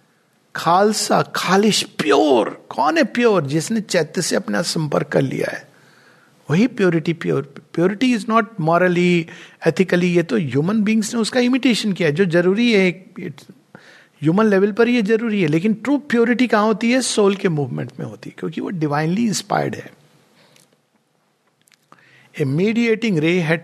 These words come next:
touched the earth, bridging the gulf between man's mind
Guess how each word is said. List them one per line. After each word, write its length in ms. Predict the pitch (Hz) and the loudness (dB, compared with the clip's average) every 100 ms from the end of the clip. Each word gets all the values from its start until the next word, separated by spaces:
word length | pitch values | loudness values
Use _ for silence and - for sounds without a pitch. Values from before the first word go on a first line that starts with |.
| - 175 | -4 -2
touched 280 | 170 - - | -2 -2 -2
the 100 | 139 | 2
earth, 340 | 147 147 - - - - - 110 | 2 0 -8 -20 -20 -20 -16 -2
bridging 440 | 151 190 254 262 | 0 4 4 4
the 120 | 226 143 | 2 2
gulf 200 | 165 208 175 160 | 2 2 2 -2
between 460 | 147 190 185 135 | 0 0 2 2
man's 600 | 143 170 190 196 - 135 | 2 4 2 -2 -4 -4
mind 560 | 131 151 170 180 175 | -2 0 0 -2 -4